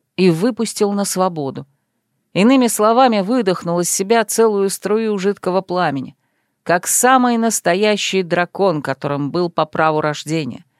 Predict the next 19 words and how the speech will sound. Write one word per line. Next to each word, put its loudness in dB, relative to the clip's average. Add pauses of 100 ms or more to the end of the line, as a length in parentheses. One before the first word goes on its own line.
(360)
как 2
смертоносная 0
огненная 0
саламандра, -2 (520)
как 0
обычный 0
огнедышащий -2
ящер, -2 (320)
которому 2
надоело 4
играться 0
свёрткой, -4 (320)
оказавшейся 0
неожиданно -2
кусачей -2
добычей. -4 (760)
«Беги!» — 2 (640)
прорезался, 4
наконец, 0